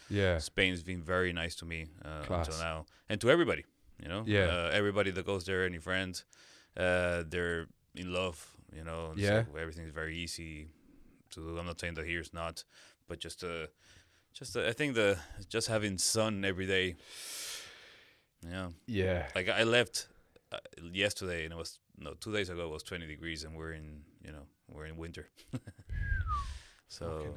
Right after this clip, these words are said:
Speaker 1: hell.
Speaker 2: Yeah, well, until you get to July, then you can fry
Speaker 1: Then
Speaker 2: an
Speaker 1: it's,
Speaker 2: egg.
Speaker 1: yeah, yeah,
Speaker 2: <laughs> On,
Speaker 1: yeah.
Speaker 2: on, on the, you know, just on the pavement there, it's like, "Oh,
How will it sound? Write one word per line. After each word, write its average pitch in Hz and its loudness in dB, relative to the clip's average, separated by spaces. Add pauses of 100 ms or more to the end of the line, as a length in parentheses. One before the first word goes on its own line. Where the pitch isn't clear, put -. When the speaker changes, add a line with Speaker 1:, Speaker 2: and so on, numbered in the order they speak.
(160)
Speaker 1:
hell. 92 -8 (800)
Speaker 2:
Yeah, 87 -12
well, 104 8
until 95 0
you 104 2
get 107 6
to 117 -2
July, 92 2 (100)
then 95 -2
you 90 -2
can 90 -8
fry 95 4
Speaker 1:
Then 104 4
Speaker 2:
an 95 2
Speaker 1:
it's, 87 6
Speaker 2:
egg. 85 -4
Speaker 1:
yeah, 113 8
yeah, 95 6 (140)
Speaker 2:
<laughs> - -6
On, 135 4
Speaker 1:
yeah. 101 10
Speaker 2:
on, 78 4
on 98 0
the, 95 2 (440)
you 95 -6
know, 85 -2
just 90 -6
on 90 -6
the 82 -4
pavement 82 0
there, 78 -2
it's 78 -4
like, 76 -8
"Oh, 165 -12